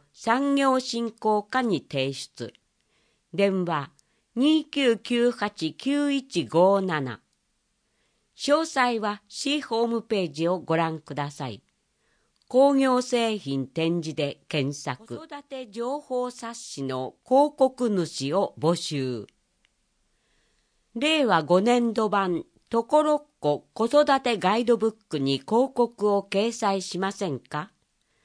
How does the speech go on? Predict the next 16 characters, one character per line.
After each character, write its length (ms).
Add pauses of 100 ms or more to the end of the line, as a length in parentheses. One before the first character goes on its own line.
(680)
発 240 (140)
行 260
時 200
期、 320 (480)
令 260
和 140
五 180
年 320
四 240
月 460 (260)
予 160
定。 460 (880)
発 220 (120)
行 240
部 160
数 440